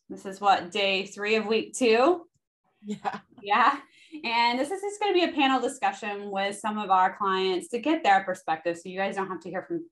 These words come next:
Speaker 1: Carmen and I all the time and about what we think is amazing about our program.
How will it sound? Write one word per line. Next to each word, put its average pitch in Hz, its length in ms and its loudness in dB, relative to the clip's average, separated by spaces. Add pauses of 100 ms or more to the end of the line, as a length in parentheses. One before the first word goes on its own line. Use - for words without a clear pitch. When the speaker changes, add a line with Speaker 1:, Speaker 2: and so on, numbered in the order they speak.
Speaker 1:
Carmen 175 360 -2
and 170 100 -4
I 160 180 -2
all 156 100 -4
the 160 100 -16
time 160 240 -2
and 160 100 -2
about 160 220 0 (680)
what 190 200 4
we 240 140 2
think 180 240 -4
is 175 100 -4
amazing 160 340 0
about 151 180 2
our 147 120 -2
program. - 440 -4